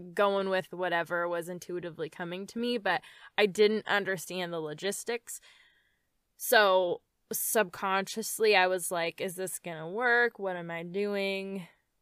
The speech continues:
Oh no, what if I screw up and let something bad in?" You know, all of those little thoughts are what I'm gonna be <laughs> manifesting. My surface intentions were strong, but I wasn't fully yet well versed in reading the subtleties of energy,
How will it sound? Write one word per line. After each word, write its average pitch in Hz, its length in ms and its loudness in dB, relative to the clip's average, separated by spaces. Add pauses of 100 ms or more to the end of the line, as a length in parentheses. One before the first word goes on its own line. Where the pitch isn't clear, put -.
Oh 277 160 0
no, 311 240 6
what 208 160 8
if 262 140 0
I 226 180 6
screw - 480 0
up 254 180 8
and 208 120 -4
let 214 180 0
something 220 340 -4
bad 254 300 8
in?" 165 220 -2
You 214 80 2
know, 208 280 0
all 302 220 8
of 285 140 2
those 277 360 6
little 226 520 4 (680)
thoughts - 600 6 (520)
are 196 320 6
what 196 240 4
I'm 175 280 0 (360)
gonna 165 160 -4
be 185 120 -6
<laughs> 208 120 -2
manifesting. 190 720 -4 (460)
My 214 100 4
surface 403 540 6
intentions 196 640 -2
were 175 100 -2
strong, 180 460 -2
but 208 120 0
I 208 120 8
wasn't 247 340 6
fully 247 380 6
yet 220 240 4
well 196 240 4
versed 175 480 -4
in 190 180 -4
reading 202 440 -4
the 202 80 -2
subtleties 180 580 -4
of 180 100 -6
energy, 196 560 -6